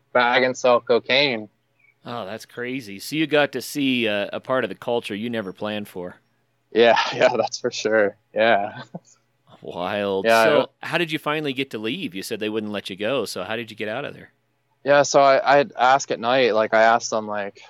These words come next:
Speaker 1: I mean, the first two nights I asked, and they're like, "No, like, longer." And, and then, like, the third night, like, I mean, I literally, I just begged them, and I told them, like, "Look, I really miss my family. I just wanna go home. I wanna finish this trip. I just wanna see my family."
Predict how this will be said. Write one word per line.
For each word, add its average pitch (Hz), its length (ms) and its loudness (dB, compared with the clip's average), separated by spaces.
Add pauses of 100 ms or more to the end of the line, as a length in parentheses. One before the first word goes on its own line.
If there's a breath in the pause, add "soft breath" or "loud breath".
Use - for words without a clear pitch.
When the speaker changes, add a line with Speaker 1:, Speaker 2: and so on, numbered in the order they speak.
Speaker 1:
I 117 80 -8
mean, 110 140 -6
the 113 100 -2
first - 380 2
two 123 160 -2
nights 113 300 0
I 104 80 2
asked, 110 400 4
and 117 80 0
they're 127 100 6
like, 131 160 4
"No, 151 320 6
like, 127 240 2
longer." 123 420 4
And, 110 240 -6 (360)
and 113 100 -6
then, 113 140 0
like, 110 180 2
the 113 100 -4
third 113 280 2
night, 104 220 2
like, 104 200 0
I 104 140 4
mean, 104 180 0
I 104 120 4
literally, 104 380 4
I 104 120 6
just 101 260 -2
begged 101 240 2
them, 98 300 -4
and 95 160 -12 (180)
I 107 80 0
told 104 240 2
them, 104 100 2
like, 104 240 0
"Look, 107 220 2
I 101 100 6
really 107 380 4
miss 110 180 0
my 104 120 2
family. 113 400 2
I 113 120 6
just 110 200 -2
wanna 110 180 0
go 110 160 4
home. 120 300 6
I 113 100 6
wanna 117 220 4
finish 117 340 -2
this 117 160 -2
trip. - 280 2
I 113 120 6
just 117 160 2
wanna 113 180 0
see 117 160 -4
my 113 160 4
family." 107 520 0